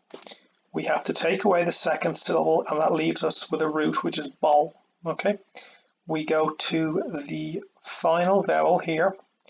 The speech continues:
and that's I, and I have that highlighted here actually in red. And if the final vowel is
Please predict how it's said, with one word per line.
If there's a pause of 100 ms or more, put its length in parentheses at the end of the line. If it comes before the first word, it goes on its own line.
(560)
and
that's (100)
I, (260)
and
I
have
that
highlighted
here
actually
in
red. (680)
And
if
the
final
vowel (880)
is